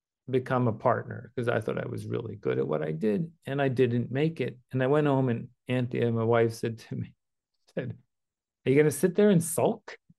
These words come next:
Or are you gonna do something about it? Why don't you just go prove them wrong?"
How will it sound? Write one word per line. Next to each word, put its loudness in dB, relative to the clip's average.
Or 0
are 4
you 4
gonna 6
do 2
something -4
about -6
it? -16
Why 6
don't 6
you 4
just 0
go 6
prove 4
them 4
wrong?" 0